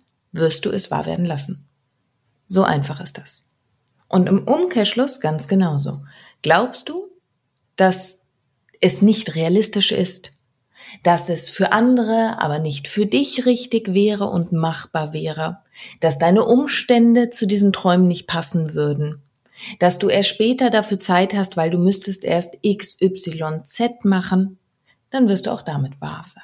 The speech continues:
äh, oder dann wirst du auch damit recht haben. Dann wird auch das wahr sein.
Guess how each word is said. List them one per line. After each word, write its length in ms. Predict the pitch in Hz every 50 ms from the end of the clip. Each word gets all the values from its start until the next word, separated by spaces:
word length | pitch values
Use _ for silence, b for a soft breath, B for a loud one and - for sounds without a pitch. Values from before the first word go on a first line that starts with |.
| - -
äh, 140 | - 160 165
oder 200 | - 165 175 180
dann 220 | - 175 170 170
wirst 160 | 196 196 -
du 40 | 233
auch 100 | 226 226
damit 380 | - 185 190 208 220 202 190 185
recht 320 | 196 196 - - - -
haben. 240 | 143 139 147 - - -
Dann 160 | - 165 165 175
wird 120 | 190 175
auch 140 | 147 180 -
das 480 | - 170 180 202 196 - - - 170
wahr 260 | 175 185 185 185 180 170
sein. 380 | - - - 160 156 170 175